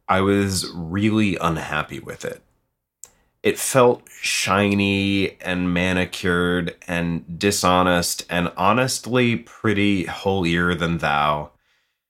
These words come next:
And that's exactly what I'm trying to avoid and cut through by having these conversations and having this podcast.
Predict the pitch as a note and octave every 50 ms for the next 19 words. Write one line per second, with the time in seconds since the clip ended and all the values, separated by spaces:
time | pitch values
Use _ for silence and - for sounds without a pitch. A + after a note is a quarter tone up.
0 | _ _ - - G2+ A2 A2+ - B2+ A#2 G2 F2 A#2+ A#2+ C3+ D#3 - - C#3+ C3+
1 | B2+ A2 G2 G#2 G2+ G2 G2+ G2+ F#2 - - - F#2+ F#2 F#2 F2+ F2+ F2+ F#2 F2
2 | F2+ G2+ A2 A2+ F#2 D#2 D2+ D2+ D2+ D2 - - _ _ _ _ _ F2 F2 E2+
3 | - - - - - G2 F2 - - - - - - A2 G2+ A2 B2+ A2 E2 D2
4 | C#2+ C#2 C#2 C#2 - - _ _ _ - E2 E2+ D#2+ - - D#2+ E2+ F2+ F2 F2
5 | E2+ D#2+ D#2 - - - D#2 D#2 D2 D#2+ D#2 - A2 A2 A2+ A2 - - - -
6 | - - - - - - - D#2+ D#2 C#2+ - - D2 - D2+ D#2 E2 E2+ - -
7 | - - - G#2+ A2+ A2+ F2+ - - - - - - - - - -